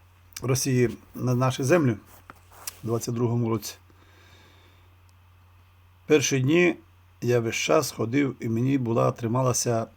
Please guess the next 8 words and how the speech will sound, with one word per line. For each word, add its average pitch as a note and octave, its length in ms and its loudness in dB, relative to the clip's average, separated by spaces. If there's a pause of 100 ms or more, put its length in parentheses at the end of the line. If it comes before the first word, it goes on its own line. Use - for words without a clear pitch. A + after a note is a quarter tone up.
(220)
в A2+ 80 -8
голові A#2 480 -2 (760)
пісня, A2 340 -4 (1600)
яка D3+ 280 -2
була C#3 220 2
за B2 100 4
радянських B2+ 440 0
часів. D3 460 -2